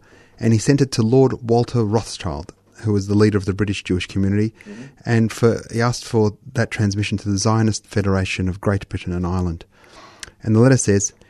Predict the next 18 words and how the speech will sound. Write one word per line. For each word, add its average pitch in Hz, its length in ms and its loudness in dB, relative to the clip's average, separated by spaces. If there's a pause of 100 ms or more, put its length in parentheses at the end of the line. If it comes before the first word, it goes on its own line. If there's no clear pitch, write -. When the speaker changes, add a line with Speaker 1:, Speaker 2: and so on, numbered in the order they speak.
(220)
Speaker 1:
"His 113 240 2
Majesty's 175 600 2
government 113 540 2 (220)
view 120 340 8
with 131 240 2
favour 95 480 -2 (540)
the 117 80 4
establishment 147 600 0
in 143 120 0
Palestine 104 720 -2 (320)
of 104 160 0
a 104 40 6
national 127 460 4
home 101 460 -2 (120)
for - 120 -4
the 98 100 0
Jewish 123 300 0
people, - 340 -4